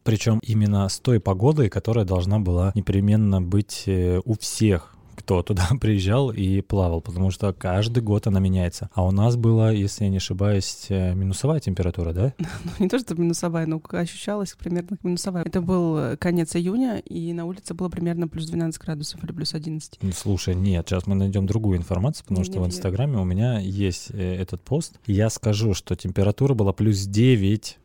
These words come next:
Speaker 1: плюс девять на самом деле, и плюс девять.
Speaker 2: Плюс девять
Speaker 1: Плю-
Speaker 2: было? Ну, было холодно, но
Speaker 1: Был-
Speaker 2: вода была теплее. Она, конечно, была все равно холодная, но она была <laughs> теплее, чем воздух.
Speaker 1: Она была максимально, мне кажется, холодная, и...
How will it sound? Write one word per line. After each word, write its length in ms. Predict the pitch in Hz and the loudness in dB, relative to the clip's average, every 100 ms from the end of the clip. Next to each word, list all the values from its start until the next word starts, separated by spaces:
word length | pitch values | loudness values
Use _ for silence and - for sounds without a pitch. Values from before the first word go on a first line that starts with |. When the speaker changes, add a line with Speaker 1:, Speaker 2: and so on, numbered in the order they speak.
| _ | _
Speaker 1:
плюс 280 | 101 107 95 | 0 0 0
девять 480 | 98 104 110 87 85 | 0 2 4 2 -2
на 80 | 87 | -6
самом 260 | 95 90 | -4 -2
деле, 340 | 87 131 120 92 | 2 2 4 2
и 460 | 95 90 87 87 85 | 0 0 2 0 0
плюс 180 | 107 113 | -2 0
девять. 360 | 120 107 120 | 2 2 0
Speaker 2:
Плюс 260 | - 175 170 | -4 -6 -4
девять 300 | - 240 202 | -4 -4 -2
Speaker 1:
Плю- 60 | 113 | 0
Speaker 2:
было? 80 | 160 | 2
Ну, 220 | 170 220 | 2 0
было 220 | 226 247 | 0 0
холодно, 360 | - 240 185 175 | 0 0 2 2
но 80 | 190 | 0
Speaker 1:
Был- 40 | 190 190 | 2 2
Speaker 2:
вода 200 | 208 302 | 4 4
была 220 | 277 214 | 4 2
теплее. 460 | - - 196 156 - | 0 0 2 0 -2
Она, 220 | 165 165 | -2 -2
конечно, 320 | - 170 - | 0 -2 0
была 100 | 160 | -2
все 120 | 156 156 | -2 -2
равно 160 | 185 | 0
холодная, 400 | - 180 160 151 - | 2 2 2 0 -4
но 80 | 175 | -4
она 120 | 175 | -4
была 200 | 185 170 | -2 -4
<laughs> 100 | 175 | -4
теплее, 320 | 156 175 185 | -4 2 2
чем 180 | - 160 | 2 -2
воздух. 320 | 156 147 151 - _ _ | -2 -4 -6 -10 _ _
Speaker 1:
Она 200 | - 95 | -2 2
была 160 | 92 92 | 4 4
максимально, 500 | 92 - 101 92 82 | 2 0 2 2 0
мне 160 | 92 90 | -4 -4
кажется, 300 | 82 - - | -4 -6 -4
холодная, 840 | 85 98 117 87 82 82 82 82 | 0 0 2 2 2 0 -2 -4
и... 760 | 92 87 85 85 85 87 87 | -6 -4 -4 -4 -2 -2 -4